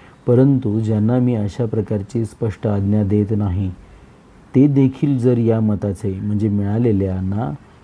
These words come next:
आपले न समजून कर्तव्य कर्माचे पालन करणे अशा पद्धतीने त्या मताचे अनुसरण करतील तर ते देखील मुक्त होतील. कारण हे मतच असे आहे की मग मनुष्य मला मानो अथवा न मानो,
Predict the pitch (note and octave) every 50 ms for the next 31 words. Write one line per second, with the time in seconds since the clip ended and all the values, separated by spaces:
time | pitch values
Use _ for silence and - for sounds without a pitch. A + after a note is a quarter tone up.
0 | - - - - A2 G#2 - A2 G#2+ A2 G#2+ G#2+ G#2 G#2+ G#2+ G#2+ G#2 - - A2+
1 | A2+ G#2+ G#2+ A2+ A2+ A2+ G#2 - G#2+ G2 F#2 - A#2+ A#2+ A#2+ A2+ - A2 G#2 G2+
2 | G#2 G#2 G2+ - A#2+ G#2+ - G#2 G2+ G2+ G#2 G#2 G#2 G#2 G#2+ F#2+ F#2 F#2 F#2 -
3 | - - - - - - - - - - - - - - - - G#2+ G2 - G2+
4 | F#2 G2+ F#2+ - A2 G#2 C3 D#3+ E3+ E3 - B2 A#2+ A#2 A#2 A2 G#2+ G#2+ G2 -
5 | G#2 G2+ - - B2+ D3+ F#3+ - - - A2+ G#2 G#2 G#2+ G#2 - - C3+ D3+ E3
6 | F3 F3 E3 D#3 C3+ B2+ B2+ - C#3 C3 C3 B2+ C3+ B2 B2 A#2+ - A#2+ A2 G#2+
7 | G#2+ G#2 G2 - - G#2 G2+ G#2 G2 F2 - - - G#2 G2+ G2+ - - G2 G#2
8 | G#2 - - - - - - - - - - - - - - - - G#2 G2+ G2
9 | G2+ G2+ A2 A#2 A2+ G#2 A2 G#2 G#2 G2+ G2+ G2+ G#2 A2 G#2+ - D3 C3+ - -
10 | - B2 - - B2+ A#2 A2+ A2 A2 A2+ G#2+ G#2 G2+ G2 F#2 F#2 - - A2+ G#2+
11 | G#2 G#2+ A2+ A2 G#2 G2+ G#2 G#2 A2 A2 - - C3+ A#2 A2+ A#2 A#2 A#2 A2 G2+
12 | F#2+ F#2+ G2 G#2 A#2+ B2+ B2+ B2 A#2 - A#2+ B2+ C3 C3+ C3+ C3+ C#3+ C#3+ D3 C#3
13 | A2+ G2 F#2 F2+